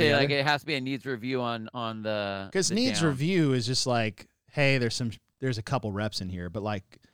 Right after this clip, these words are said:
Speaker 2: invalid's like, didn't, there's, there's criteria for invalid, right? There's, you didn't judge, submit your weights, your name, like, there's an in, there's already, I mean, that's already in the judge's course. There's an invalid.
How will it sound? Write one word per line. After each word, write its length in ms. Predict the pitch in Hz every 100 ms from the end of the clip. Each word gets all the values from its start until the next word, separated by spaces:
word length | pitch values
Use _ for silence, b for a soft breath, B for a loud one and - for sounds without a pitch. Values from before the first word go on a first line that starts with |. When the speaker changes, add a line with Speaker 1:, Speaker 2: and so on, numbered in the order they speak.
| _ -
Speaker 2:
invalid's 500 | 190 160 170 165 135
like, 260 | 131 120
didn't, 280 | - 135 135 _ _ -
there's, 240 | 156 151
there's 200 | 151 165
criteria 440 | - 190 165 220 180
for 140 | 131
invalid, 440 | 113 117 123 87 95
right? 240 | 107 131 _ _ _ _ _ _ _ _ _ _ -
There's, 260 | 120 110
you 60 | 120
didn't 240 | 135 143
judge, 360 | 113 139 131 131 135
submit 380 | - 147 139 131
your 100 | 120
weights, 540 | 139 147 135 - -
your 140 | 139 123
name, 640 | 131 135 135 135 131 120 -
like, 160 | 120 117
there's 240 | - 151
an 100 | 151
in, 200 | 135 135
there's 220 | 147 151
already, 360 | 156 160 147 -
I 60 | 151
mean, 220 | 160 170
that's 200 | 175 180
already 200 | 170 131
in 60 | 127
the 80 | 101
judge's 280 | 110 98
course. 260 | - 92 90
There's 180 | 143 131
an 80 | 113
invalid. 540 | 107 95 87 73 73